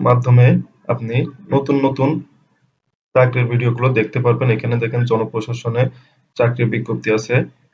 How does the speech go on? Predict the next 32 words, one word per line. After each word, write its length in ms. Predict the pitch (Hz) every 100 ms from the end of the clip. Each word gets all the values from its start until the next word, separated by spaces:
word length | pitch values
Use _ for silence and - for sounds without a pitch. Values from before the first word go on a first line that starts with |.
| _ 127
গণযোগাযোগ 640 | 127 123 120 120 113 110
আছে, 200 | 110 110 127
স্বাস্থ্য 340 | - 110 120
সহকারী 420 | 120 120 110 117 113
আছে, 240 | 113 123 135 - _ _ _ _ - - _ _ _ _ -
আহ, 160 | 120 117
বাংলাদেশ 360 | 127 127 123 117
গম 200 | 123 127
ভুট্টা 280 | 123 120 - 113
আছে, 180 | 113 131
খনিজ 280 | 123 117 113
সম্পদ 280 | 117 110 117
আছে, 160 | 120 127
ডিসি 280 | 117 113 -
অফিস 260 | 110 - 113
হবে, 180 | 120 123
রেল 220 | 127 117 117
মন্ত্রণালয় 420 | 117 113 117 113
আছে, 120 | 113
বিভিন্ন 340 | 143 147 156 151 151
সার্কুলার 460 | - 120 - 127
আছে। 200 | 113 - 151 185 _ _
আপনারা 300 | - 113 117 120
এই 120 | 117
দেখে 260 | 117 120 143 180 -
আবেদনগুলো 540 | - 117 117 110 120 160 180 -
দ্রুত 240 | - 117 117 113 -
করে 180 | 120 113
নিতে 160 | 107
পারবেন 340 | 104 107 120 185 - _ _
এবং 260 | - 120 127 123 - _ _ _ 127
নতুন 300 | 139 135